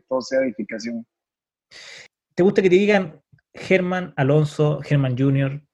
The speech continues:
Speaker 1: Germán, Germán, Germán.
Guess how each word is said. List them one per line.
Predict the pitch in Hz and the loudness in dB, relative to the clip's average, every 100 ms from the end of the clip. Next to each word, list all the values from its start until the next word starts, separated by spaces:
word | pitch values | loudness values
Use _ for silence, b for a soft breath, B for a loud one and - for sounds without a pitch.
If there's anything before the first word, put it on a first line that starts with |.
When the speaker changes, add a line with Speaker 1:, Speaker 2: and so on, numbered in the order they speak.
| _ _ _ _ _ _ _ _ _ _ | _ _ _ _ _ _ _ _ _ _
Speaker 1:
Germán, | 208 160 156 120 | 2 4 4 2
Germán, | - 147 139 127 113 | 0 0 0 -4 -6
Germán. | 151 135 120 120 | -4 -4 -6 -10